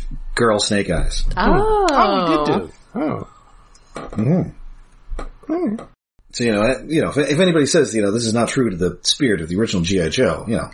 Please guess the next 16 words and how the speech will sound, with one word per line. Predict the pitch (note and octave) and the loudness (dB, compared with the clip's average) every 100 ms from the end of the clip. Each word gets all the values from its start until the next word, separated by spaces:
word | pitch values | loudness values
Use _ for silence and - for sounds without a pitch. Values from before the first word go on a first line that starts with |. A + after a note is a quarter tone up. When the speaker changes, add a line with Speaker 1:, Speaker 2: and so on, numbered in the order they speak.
| - - | -12 -8
Speaker 1:
go | A2 | -4
tell | A#2 | 0
that | G#2+ | 0
to | G#2+ | 2
Larry | A2+ G2+ | 2 2
Hama. | B2+ G2+ D#2 | 2 0 -2
He'll | - | 0
probably | A2 F2 | 0 0
beat | G#2+ G2+ | 0 0
you | G#2 | 0
up. | |
Speaker 2:
Yeah, | G#3 G#3 G3 F#3+ F#3 G3 | 0 0 0 0 -2 -2
he | G#3 | -4
probably | F#3 E3+ D#3+ D3 | -6 -6 -4 -4
will. | - - - - - - - - - - - - - - - - - - - - - - - - - | -4 -6 -10 -20 -20 -20 -20 -20 -20 -20 -20 -20 -20 -20 -20 -20 -20 -20 -20 -20 -20 -18 -20 -12 -2
Speaker 1:
Anyway. | E3 C#3+ F2 - | 2 2 0 -6